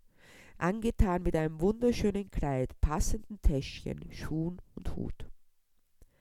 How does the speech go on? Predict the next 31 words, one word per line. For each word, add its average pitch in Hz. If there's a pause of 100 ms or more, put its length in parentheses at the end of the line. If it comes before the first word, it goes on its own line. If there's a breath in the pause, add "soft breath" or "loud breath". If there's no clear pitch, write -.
(680 soft breath)
Der 190
Wunsch 285
wurde 220
immer 247
drängender 170
in 147
ihr, 196
dass, 202
so 208
dass 208
sie -
eines 233
Abends 175 (340 loud breath)
in 190
einer 170
Werbepause 196
zu -
ihrem 165
Mann 147
sagte: 165 (680 soft breath)
„Ich -
möchte -
drei 165
Tage 170
nach 180
Paris 190
fahren“, 120 (500)
sprach's -
und -
sah 135
ihn 143